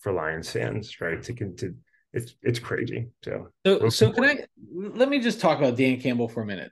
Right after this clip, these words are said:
Speaker 2: And let me talk about some of the, this is another rant I wanna go on, and maybe we'll do it another time 'cause I have other things I wanna get into today, Andy. We only have a short amount of time.
Speaker 1: We're
Speaker 2: But
Speaker 1: done.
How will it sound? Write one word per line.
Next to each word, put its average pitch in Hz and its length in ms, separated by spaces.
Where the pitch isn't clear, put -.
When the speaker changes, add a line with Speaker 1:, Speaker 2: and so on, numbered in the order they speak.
Speaker 2:
And 151 180
let 180 80
me 214 80
talk 185 220
about 143 180
some 131 140
of 120 60
the, 147 300
this 185 220
is 196 80
another 139 380
rant 113 320
I 110 60
wanna 110 200
go 110 160
on, 117 120
and 113 100
maybe 135 160
we'll 120 140
do 117 180
it 113 40
another 113 280
time 110 240
'cause 113 160
I 117 60
have 120 140
other 117 200
things 120 240
I 107 40
wanna 104 220
get 123 180
into 117 280
today, 104 560
Andy. 95 240
We 110 120
only 123 120
have 117 80
a 110 40
short 123 280
amount 104 240
of - 80
time. 85 340
Speaker 1:
We're 95 120
Speaker 2:
But 170 120
Speaker 1:
done. 165 140